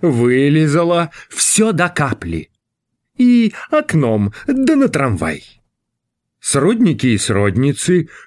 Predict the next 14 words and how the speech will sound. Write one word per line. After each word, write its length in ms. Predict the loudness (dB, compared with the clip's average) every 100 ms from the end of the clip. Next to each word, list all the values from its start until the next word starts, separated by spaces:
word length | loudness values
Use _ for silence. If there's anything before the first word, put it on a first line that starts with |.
| _ _
пришли, 960 | 0 2 2 0 0 2 4 2 0 _ _ _ _ _
все 560 | -6 -2 0 2 2 0
чисто, 880 | 0 0 2 2 0 -6 -6 -8 -10 _ _ _ 2
не 200 | 2 4
надо 500 | 2 2 2 0 -2 -10 0
мыть 420 | 4 4 0 -4
посуду. 880 | -4 -2 0 2 2 0 -2 -6 _ _ _ _ _ _ _ _
А 140 | -6 -2
туда, 260 | 0 0
где 180 | 0 0
воронка 420 | 2 2 0 0
после 320 | -4 -2 -2
акули 320 | -2 0 0 0
получилась, 840 | 0 0 0 -2 -2 -4 -12